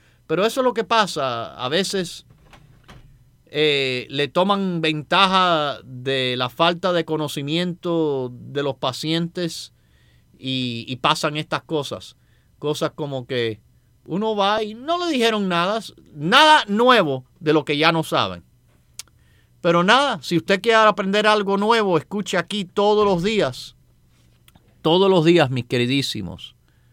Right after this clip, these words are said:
a esta misma hora, y usted tendrá los mejores conocimientos para su salud que existen, para salud en cuerpo y alma.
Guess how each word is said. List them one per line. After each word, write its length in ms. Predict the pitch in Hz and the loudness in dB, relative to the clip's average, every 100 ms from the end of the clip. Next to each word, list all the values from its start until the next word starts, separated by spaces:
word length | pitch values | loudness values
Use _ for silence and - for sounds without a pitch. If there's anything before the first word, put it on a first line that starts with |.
| _ _ _ _ _ _ _ - | _ _ _ _ _ _ _ 2
a 160 | 127 | 6
esta 260 | 175 175 156 | 6 4 0
misma 380 | 156 147 143 127 | 2 0 2 2
hora, 340 | 120 95 82 _ _ _ _ _ _ _ _ | 2 0 -6 _ _ _ _ _ _ _ _
y 140 | 120 | -2
usted 280 | 120 - 151 | -2 2 0
tendrá 560 | - 147 127 147 156 - | 2 -2 2 6 6 4
los 200 | 127 123 | 0 0
mejores 1080 | 120 110 139 175 180 - - - - - - _ _ _ _ _ _ _ | 2 2 4 4 4 -2 -8 -10 -12 -16 -20 _ _ _ _ _ _ _
conocimientos 840 | 139 131 123 131 139 160 - 151 | -2 -2 -2 0 0 0 -2 -4
para 240 | - 131 120 | -2 -2 -2
su 160 | - 120 | -4 -6
salud 300 | 120 139 175 | -2 -2 -2
que 100 | 135 | -6
existen, 580 | - 156 135 - 87 78 | -6 -4 -4 -8 -12 -8
para 220 | 101 101 | -8 -6
salud 320 | - 95 120 | -6 -4 -2
en 80 | 135 | -2
cuerpo 400 | 120 131 127 120 | -4 -6 -4 -4
y 60 | 104 | -2
alma. 320 | 98 85 82 | -4 -6 -14